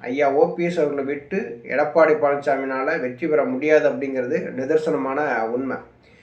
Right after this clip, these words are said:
எதனால கேம் சேஞ்சர் அப்படின்னு சொல்றேன் அப்படின்னா, அதிமுக ஆட்சிக்கு வரணும்னா ஓ பி எஸ் அதிமுகவுக்குள்ள இருக்கணும். அப்படி ஓ பி எஸ் தேவையில்லைன்னு சொல்லி எடப்பாடி பழனிசாமி தேர்தலை சந்திச்சார் அப்படின்னா, மோசமான ஒரு தோல்வியை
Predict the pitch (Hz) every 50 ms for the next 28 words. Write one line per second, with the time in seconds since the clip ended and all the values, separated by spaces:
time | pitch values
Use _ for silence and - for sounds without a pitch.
0 | - _ _ _ - 143 160 185 240 269 254 247 226 - 180 - 185 208 220 220
1 | 202 180 190 180 170 175 180 165 151 151 160 165 170 175 170 156 143 135 - -
2 | 151 151 151 170 170 156 135 139 135 131 139 165 180 160 123 107 95 87 - -
3 | _ _ _ _ _ _ - 120 143 185 208 208 - 226 208 202 185 180 175 143
4 | 147 170 185 180 180 190 180 165 170 151 139 139 147 160 175 180 165 156 147 151
5 | 170 202 208 156 - 135 151 185 180 180 175 160 151 165 175 170 - 117 131 143
6 | - - 165 156 147 131 147 135 127 127 - 127 123 123 135 156 - - 117 120
7 | 135 151 170 170 - - - - - - - _ _ _ _ _ _ _ _ _
8 | _ _ _ _ _ _ - - 123 127 123 147 139 135 131 131 147 175 190 180
9 | 180 190 180 170 175 - 165 160 180 190 190 180 165 160 160 170 185 185 180 175
10 | 160 151 156 147 147 165 160 - 185 170 165 160 151 151 147 147 147 - 151 135
11 | 131 123 120 156 156 160 156 156 151 135 - 143 127 139 156 - - 165 151 147
12 | 135 123 - 120 127 123 135 170 208 - - 131 127 135 151 160 156 170 151 151
13 | 151 160 170 185 165 139 131 127 123 - 147 147 147 143 139 139 151 185 190